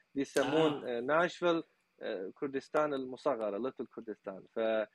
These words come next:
Speaker 1: فتشوف يعني، آه، آه، محلات و، آه، في ص-، صالون البغدادية وغيره، يعني، يعني واحد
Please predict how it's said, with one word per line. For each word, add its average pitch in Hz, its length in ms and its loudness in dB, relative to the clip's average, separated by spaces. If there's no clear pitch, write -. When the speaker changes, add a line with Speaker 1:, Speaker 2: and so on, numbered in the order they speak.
Speaker 1:
فتشوف 202 420 2
يعني، 135 440 2
آه، - 640 -8
آه، 117 240 -6
محلات 131 760 0
و، 113 300 -2
آه، 90 720 -4
في 139 220 8
ص-، 123 160 -2
صالون 131 760 2
البغدادية 127 1500 2
وغيره، 135 440 0
يعني، 220 540 -4
يعني 175 260 -4
واحد 190 300 0